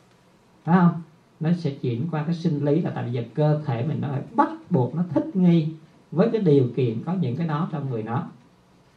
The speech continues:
Thì từ cái nghiện về vật lý nó dính qua cái nghiện về sinh lý. Mà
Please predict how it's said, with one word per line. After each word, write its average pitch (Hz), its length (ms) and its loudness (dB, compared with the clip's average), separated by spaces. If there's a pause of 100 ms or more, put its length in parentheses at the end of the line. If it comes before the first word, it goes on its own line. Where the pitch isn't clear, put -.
(200)
Thì 139 240 0
từ 156 340 8
cái 196 100 -4 (100)
nghiện 123 240 -2
về 123 100 -6
vật 120 200 -8
lý 143 140 -2
nó 196 200 -2
dính 185 220 4 (100)
qua 151 220 0
cái 170 80 -4
nghiện 123 220 0
về 113 80 -6
sinh 143 300 -2
lý. 147 260 0 (380)
Mà 123 200 -4